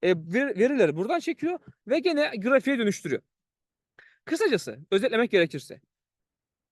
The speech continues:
premium paket aldığınızda iki farklı versiyon gönderiyoruz.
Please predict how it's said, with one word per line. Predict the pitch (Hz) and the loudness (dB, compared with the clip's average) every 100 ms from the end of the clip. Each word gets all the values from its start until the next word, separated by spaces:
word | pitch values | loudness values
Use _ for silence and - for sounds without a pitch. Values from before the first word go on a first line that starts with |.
| _ - | _ -2
premium | 247 370 370 226 | 2 4 4 2
paket | 220 214 208 | 0 -2 2
aldığınızda | 170 165 160 135 123 165 - | 2 2 0 -2 -2 -4 -6
iki | 202 330 | -2 -2
farklı | 233 233 247 | -2 -4 2
versiyon | 240 170 180 | 4 4 0
gönderiyoruz. | 147 131 123 113 98 - | -2 -2 -4 -4 -8 -14